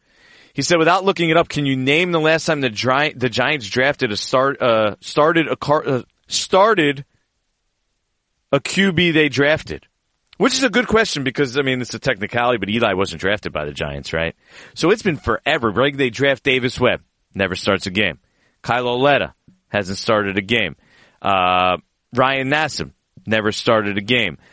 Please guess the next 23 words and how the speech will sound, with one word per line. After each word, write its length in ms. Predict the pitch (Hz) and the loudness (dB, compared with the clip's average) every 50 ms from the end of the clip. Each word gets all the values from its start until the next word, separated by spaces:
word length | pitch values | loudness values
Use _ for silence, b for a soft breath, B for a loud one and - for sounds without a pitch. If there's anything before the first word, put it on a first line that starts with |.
| b b b | b b b
Andre 440 | - 123 143 160 147 117 156 151 147 | 0 0 0 0 2 2 2 4 4
Woodson, 640 | 139 139 160 185 180 - - - - 110 101 110 113 | 4 4 4 4 4 2 -2 -4 -6 -6 -6 -4 -2
Rhett 240 | 123 151 160 - 147 | 0 -2 -2 -2 -6
Bomar. 720 | 151 120 107 165 180 196 190 175 156 135 107 95 85 80 b b b b b b b b b b b b b _ _ _ - | -8 -2 0 2 4 4 4 2 4 2 2 2 0 -2 b b b b b b b b b b b b b _ _ _ -2
And 440 | 120 123 127 131 131 131 131 123 | 0 2 2 2 2 0 0 0
without 340 | 113 135 156 185 220 233 196 | 0 2 4 4 4 2 2
looking, 340 | 190 202 202 - - 165 151 | 2 2 2 2 0 0 2
I 140 | 147 143 139 | 2 2 0
will 80 | 139 | 0
tell 180 | - - 175 175 | 2 2 4 4
you 100 | 165 156 | 4 4
I 60 | 143 | 4
got 180 | 135 147 143 131 | 4 2 2 2
it 40 | 113 | 0
wrong. 380 | 104 110 123 117 98 78 67 - - _ _ _ _ _ _ _ _ _ _ _ _ _ _ _ _ _ _ _ _ _ _ _ _ _ | 0 2 2 2 2 0 -4 -8 -18 _ _ _ _ _ _ _ _ _ _ _ _ _ _ _ _ _ _ _ _ _ _ _ _ _
I 140 | 120 131 151 | -2 0 0
went 260 | 143 139 180 185 165 | 2 2 0 2 2
back 240 | 135 170 165 156 - | 2 2 2 2 0
and 100 | 147 143 | 0 -2
I 80 | 139 127 | -2 0
thought 320 | - - 143 139 127 95 | 2 4 4 4 4 2
Dave 320 | 98 139 135 135 123 113 113 | 2 2 2 2 2 0 2
Brown. 400 | 120 117 113 104 85 73 64 | 2 2 4 2 0 -2 -6